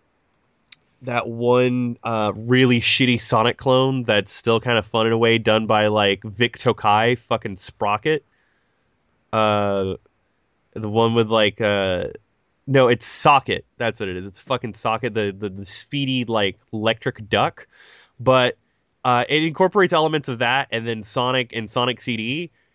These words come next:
It's called Metal Sonic Hyperdrive, and you fucking play as, like, Metal Sonic from Sonic C D. And it's also, like, dude, it's pumping out jam and colors that I didn't think the fucking Genesis was even capable of. I'm like, I'm, like, talking about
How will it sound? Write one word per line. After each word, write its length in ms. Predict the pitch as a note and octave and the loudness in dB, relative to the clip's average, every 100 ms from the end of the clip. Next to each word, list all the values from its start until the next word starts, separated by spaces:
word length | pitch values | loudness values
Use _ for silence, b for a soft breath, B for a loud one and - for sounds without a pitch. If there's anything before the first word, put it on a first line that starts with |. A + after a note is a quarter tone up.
| _ | _
It's 200 | B2+ - | -6 -6
called 480 | - D3 D3 D3+ C#3+ A#2+ | -4 2 2 2 -2 -4
Metal 380 | A#2 A#2+ C3+ | -2 0 0
Sonic 380 | C3 D3+ C3 B2 | -2 -2 0 -2
Hyperdrive, 640 | - B2+ D#3 C#3 D3 D3+ C3+ | -2 -2 -2 -2 0 0 0
and 80 | |
you 80 | G#2+ | -8
fucking 500 | - - C3 C3+ B2 | -10 -4 -4 -4 -8
play 500 | - - A#2+ C3 B2+ | -8 -4 0 0 0
as, 340 | G2 A2 G#2 G#2 | 0 -2 -4 -4
like, 280 | G#2 G2 | -4 -4
Metal 340 | G#2+ G#2 A2 A#2+ | -6 -2 0 0
Sonic 480 | - C#3+ D3+ D3 - | 0 0 0 -4 -6
from 180 | A#2 | -8
Sonic 320 | G#2 A#2 A#2 - | -4 -2 -2 -4
C 180 | A#2+ | -4
D. 320 | G#2+ A2+ F3 E3+ _ _ _ _ _ - | -2 -4 -6 -8 _ _ _ _ _ -2
And 400 | B2 B2 A2+ A#2 _ _ _ _ - | 0 2 -2 -8 _ _ _ _ -2
it's 360 | C3 F3 G#3 - | 2 2 0 -8
also, 500 | - D3+ D3 F3+ E3 | -4 -2 -2 0 -2
like, 240 | C#3+ B2 A#2 | -2 -4 -4
dude, 280 | E3+ D#3+ D3 | -8 -10 -8
it's 180 | B3+ - | -8 -8
pumping 360 | - C4 A#3 G3+ | -2 -2 0 0
out 260 | D3+ - | 0 -4
jam 400 | A2 A2 C3+ C#3 | -12 -10 -6 -4
and 160 | C#3+ B2+ | -4 -4
colors 460 | B2+ A#2+ B2+ B2+ | -4 -2 -2 -2
that 100 | A#2+ | -4
I 200 | F#2+ B2 | -2 -2
didn't 280 | C3+ B2 G#2 | -2 -2 -6
think 340 | - A#2 G#2+ A2+ | -6 -6 -6 -8
the 100 | G#2+ | -6
fucking 360 | - A#2 A2 | -4 -4 -4
Genesis 420 | F#2+ G#2 G#2+ A2 | -2 -2 -2 -6
was 140 | G#2+ G2 | -6 -8
even 220 | G2 F#2 | -8 -8
capable 440 | - F2+ E2+ - | -6 -6 -8 -12
of. 140 | - - | -16 -8
I'm 140 | C#3+ | -4
like, 220 | A3+ C4 C#4+ | 0 2 2
I'm, 120 | C#4+ | 4
like, 220 | F4+ D4+ | 2 2
talking 260 | - C4+ B3+ | 4 4 4
about 280 | A#3 G3+ | 2 2